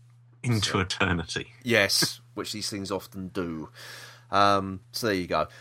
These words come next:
Speaker 2: Now, um, the other thing we found, um, which, uh, you can buy from, from Forbidden Planet, obviously, there's a Doctor Who D V D board game, uh, due for release. Uh, not until the thirtieth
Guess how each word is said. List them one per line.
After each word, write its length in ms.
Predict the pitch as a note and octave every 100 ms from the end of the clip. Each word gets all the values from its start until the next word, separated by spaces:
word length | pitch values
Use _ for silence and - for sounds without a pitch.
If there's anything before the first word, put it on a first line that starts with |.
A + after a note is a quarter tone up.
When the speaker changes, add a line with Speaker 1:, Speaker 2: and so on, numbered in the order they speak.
| -
Speaker 2:
Now, 240 | F3+ E3+ D#3
um, 420 | F#3 E3+ E3+ D#3+ - - -
the 80 | -
other 120 | G#3+ D#3+
thing 260 | F3 D#3
we 120 | C#3
found, 640 | B2+ - D3 F3 G#3+ - - -
um, 540 | B2 B2 B2 B2 B2 - - -
which, 520 | C4 B3+ - - - - -
uh, 60 | C3+
you 220 | B2 B2+
can 120 | B2+
buy 160 | A#2 A2
from, 220 | G#2+ G2
from 280 | - A2 G2+
Forbidden 340 | - G2 F2+ F#2
Planet, 380 | A2+ A2+ D#3 -
obviously, 640 | A2+ F#2+ G2+ - A2 C#3+ - - - - - -
there's 200 | D#3+ D#3+
a 40 |
Doctor 300 | D#3+ C4+ -
Who 180 | F#3+ A3
D 200 | F#3 A3+
V 120 | F#3+
D 160 | F#3+ F#3+
board 320 | D#3+ E3 B2+
game, 340 | - E2+ D#2+ - - - - - -
uh, 180 | - G2+
due 240 | G2 A2+ G2+
for 160 | -
release. 480 | G2 F#2 F2+ - - - -
Uh, 360 | A#2 A#2+ A#2+ C3+
not 160 | F3+
until 260 | E3+ - D#3+
the 120 | D#3
thirtieth 520 | - E3+ D#3 D#3+ B2